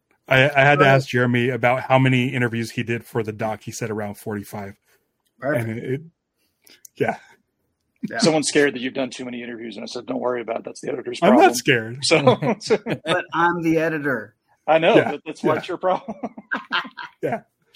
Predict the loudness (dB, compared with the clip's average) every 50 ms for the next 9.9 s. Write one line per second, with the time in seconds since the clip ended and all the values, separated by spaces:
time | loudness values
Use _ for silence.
0 | -20 -20 -20 _ _ -20 -20 -20 -20 -20 -20 -20 -20 -20 -20 -20 _ _ _ _
1 | -20 -20 -20 _ _ _ _ _ _ _ _ _ _ _ _ _ -20 -20 -20 -20
2 | _ _ _ _ -20 -20 -20 -20 -16 0 2 4 6 6 4 2 0 -2 -4 -4
3 | -4 -6 -8 2 4 4 6 6 6 4 2 0 0 0 0 0 0 2 2 2
4 | 4 2 2 2 2 2 2 2 0 -2 -2 -2 -2 -2 -2 0 -2 -2 -4 -4
5 | -6 -10 _ _ _ _ -10 -8 -8 -6 -6 -8 -10 -12 -14 -18 _ _ _ _
6 | _ _ _ _ _ _ _ _ _ _ _ _ _ _ -20 -20 -10 -4 -2 0
7 | 0 0 0 -2 -2 -2 0 2 2 2 2 2 2 2 2 2 2 0 0 -2
8 | -2 -4 -2 0 0 0 -2 -4 -8 -10 -10 -14 _ _ _ _ _ _ _ _
9 | _ _ _ _ _ _ _ _ -8 -6 -6 -4 -2 -2 -2 -2 -4 -6 -8